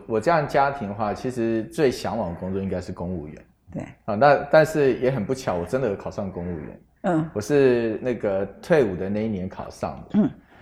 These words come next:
Speaker 1: 那考上公务员，我做了两年之后，那考上公务员，你要知道我爸爸妈妈那个，那个兴奋是无法形容，因为
Speaker 2: 嗯。
Speaker 1: 觉得人生最棒的工作就是公务员，对他们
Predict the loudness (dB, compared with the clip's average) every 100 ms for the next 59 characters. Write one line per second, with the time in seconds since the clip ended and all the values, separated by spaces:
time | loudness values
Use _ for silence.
0 | -20 0 6 10 10 10 8 8 4 2
1 | 0 2 2 2 -2 -4 -8 -6 -6 -2
2 | 0 0 -6 0 2 4 6 4 4 2
3 | 2 2 4 2 2 -2 0 0 2 0
4 | 0 -2 -2 -4 -4 -4 -2 -2 -4 -6
5 | -4 -4 -4 -4 -6 -2 -2 0 -2 -8
6 | -8 -8 -6 -4 -4 -2 2 4 4 0
7 | -8 -14 -20 4 4 8 6 6 2 2
8 | 2 2 0 -2 -2 -2 -2 -4 -4 -8
9 | -2 -2 -2 -6